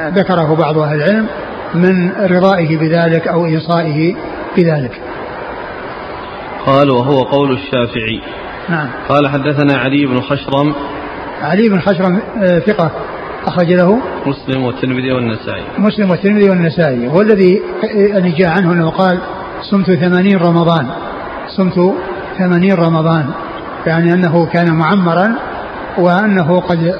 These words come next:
Speaker 1: صام، يعني هذه ال-، هذه السنوات كلها. نعم.
Speaker 2: عن عيسى بن يونس.
Speaker 1: عن عيسى بن يونس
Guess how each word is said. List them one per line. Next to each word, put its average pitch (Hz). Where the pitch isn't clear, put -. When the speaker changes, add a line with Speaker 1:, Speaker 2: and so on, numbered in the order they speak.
Speaker 1:
صام، 185
يعني 165
هذه 165
ال-، 165
هذه 170
السنوات 165
كلها. 151
نعم. 151
Speaker 2:
عن 135
عيسى 139
بن 120
يونس. 127
Speaker 1:
عن 214
عيسى 196
بن 175
يونس 202